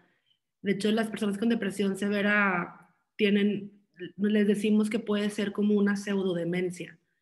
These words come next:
porque están tan metidos en sí mismo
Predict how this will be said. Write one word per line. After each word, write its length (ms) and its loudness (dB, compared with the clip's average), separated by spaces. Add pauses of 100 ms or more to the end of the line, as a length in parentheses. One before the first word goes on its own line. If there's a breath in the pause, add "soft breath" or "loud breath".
(220)
porque 280 -2
están 420 -4
tan 580 -2
metidos 520 -2
en 160 0
sí 160 0
mismo 640 -2